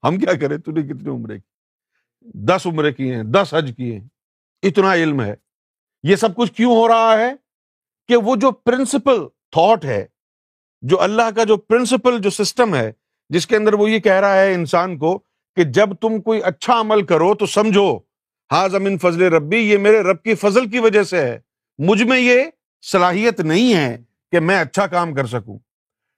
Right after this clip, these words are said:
جب آپ کو یہ سمجھ میں آ جائے گا کہ آپ کا ہر اچھا عمل رب کی عطا سے ہوا ہے، تو پھر آپ تکبر کیسے کریں گے؟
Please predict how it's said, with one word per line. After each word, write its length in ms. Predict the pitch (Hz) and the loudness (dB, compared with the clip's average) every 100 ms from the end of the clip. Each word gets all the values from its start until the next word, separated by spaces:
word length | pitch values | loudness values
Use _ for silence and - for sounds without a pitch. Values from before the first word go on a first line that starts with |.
| _ | _
جب 320 | 127 160 240 | -2 0 4
آپ 180 | 240 240 247 | 4 2 -2
کو 100 | 269 | -2
یہ 120 | 269 | -2
سمجھ 320 | 247 240 240 | 0 -2 -2
میں 140 | 254 233 | -2 2
آ 220 | 196 226 | 4 4
جائے 360 | 247 247 247 226 | 4 4 4 4
گا 260 | 185 175 196 | 2 2 -2
کہ 140 | 233 - _ - | -6 -10 _ -2
آپ 340 | 190 226 185 | 2 2 0
کا 260 | 254 233 185 | 0 0 2
ہر 200 | 269 269 | 2 2
اچھا 400 | 254 - 269 220 | -4 -2 0 0
عمل 220 | 185 208 262 _ _ 139 | 0 -2 -2 _ _ 0
رب 260 | 240 233 | 0 0
کی 140 | 294 269 | 0 0
عطا 280 | 226 254 | 2 0
سے 140 | 202 240 | 0 0
ہوا 380 | 185 180 165 131 | 2 2 2 0
ہے، 140 | 160 | -4
تو 340 | - _ 190 | -10 _ 0
پھر 100 | 190 | 2
آپ 140 | 196 185 | 2 0
تکبر 380 | 190 196 196 180 | -2 -2 0 0
کیسے 220 | 151 139 | 0 -2
کریں 280 | 120 107 | -2 -4
گے؟ 60 | 104 | -8